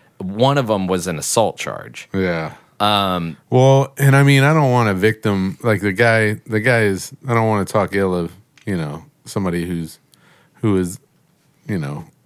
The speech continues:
Speaker 2: dead by, by violence, but, like, in that sit-, I can't see, just knowing,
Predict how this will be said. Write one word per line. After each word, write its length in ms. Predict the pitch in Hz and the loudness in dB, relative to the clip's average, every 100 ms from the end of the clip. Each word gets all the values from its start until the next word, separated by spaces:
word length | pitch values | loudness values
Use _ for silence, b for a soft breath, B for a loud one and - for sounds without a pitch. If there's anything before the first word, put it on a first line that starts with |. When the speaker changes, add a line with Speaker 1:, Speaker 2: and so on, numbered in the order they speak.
| _ _ _ _ - | _ _ _ _ -6
Speaker 2:
dead 260 | 107 117 101 | 2 2 2
by, 340 | 95 92 92 92 | 0 0 -2 -4
by 300 | 113 98 95 | -4 -2 -2
violence, 560 | 90 104 110 90 87 - | -2 0 0 -2 -6 -8
but, 320 | - 90 80 _ _ b b b b b b - | -4 -4 -4 _ _ b b b b b b -2
like, 200 | 107 95 | 0 0
in 260 | 110 139 139 | 0 2 4
that 220 | 131 110 | 2 0
sit-, 240 | 123 110 | -2 0
I 100 | 123 | -2
can't 380 | 120 165 151 92 | 0 2 2 0
see, 540 | - 131 123 117 107 - | -2 0 0 0 -4 -8
just 220 | 120 127 117 | -2 0 2
knowing, 640 | 110 123 123 120 113 | 2 4 4 2 -2